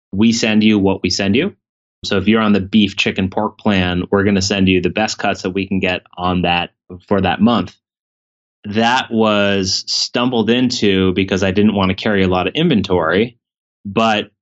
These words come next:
what's happened is we found out that people really love the discovery aspect and the, you know, the ability to,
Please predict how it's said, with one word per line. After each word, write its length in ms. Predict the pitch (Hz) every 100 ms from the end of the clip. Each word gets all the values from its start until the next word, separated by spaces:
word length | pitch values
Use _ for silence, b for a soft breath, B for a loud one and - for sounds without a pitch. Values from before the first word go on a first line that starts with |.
| _ _ _ -
what's 460 | 120 113 113 110
happened 440 | - 160 160 113 101
is 420 | 98 95 92 -
we 140 | 107 98
found 320 | 120 107 104
out 180 | 104 98
that 120 | 95
people 220 | 104 98
really 200 | 98 92
love 280 | 87 92 90
the 60 | 90
discovery 560 | - - 101 87 92 87
aspect 520 | 85 - 85 82 -
and 140 | 87
the, 200 | 85 85 -
you 120 | 92
know, 140 | 80
the 120 | 80 85
ability 460 | 80 90 87 87
to, 380 | - 87 82 76